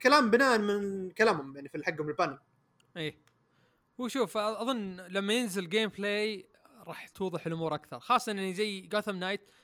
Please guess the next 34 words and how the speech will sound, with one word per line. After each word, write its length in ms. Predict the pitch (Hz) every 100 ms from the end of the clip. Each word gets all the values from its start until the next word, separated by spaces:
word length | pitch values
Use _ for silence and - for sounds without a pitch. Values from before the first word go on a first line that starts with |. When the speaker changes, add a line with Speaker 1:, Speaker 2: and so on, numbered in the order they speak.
| _
Speaker 2:
حتى 240 | - 208
لما 180 | 202 185
من 100 | 185
التريلر 460 | 180 - 202 170 151
نفسه 300 | 185 - 196 170 147 -
ما 160 | 147 180
راح 120 | 170
تقدر 380 | - 160 147 151
تقول، 440 | - - 160 139
"إيه، 320 | 160 156 151
هذه 100 | 156
لعبة 280 | 156 147 147
بتكون 400 | 139 - - 160
حلوة." 280 | 156 135 123 _ _ _
لما 180 | 180 185
نزل، 320 | 220 220 190
لما 180 | 175 170
ورونا 280 | 185 214 180
جيم 180 | 180 170
بلاي 220 | 175 170
كذا، 200 | - 156
قدرنا 340 | 147 196 185
نحكم 280 | 180 - 165
إنه، 180 | 156 147
"إيه، 340 | 175 196 175
هذه 160 | 165 160
راح 120 | -
تعجبني 400 | - 151 175 170
ولا 220 | 151 139
لا، 160 | 151 -
هذه 140 | - 156
ما 120 | 156
راح 100 | 151
تعجبني." 420 | - 139 131 _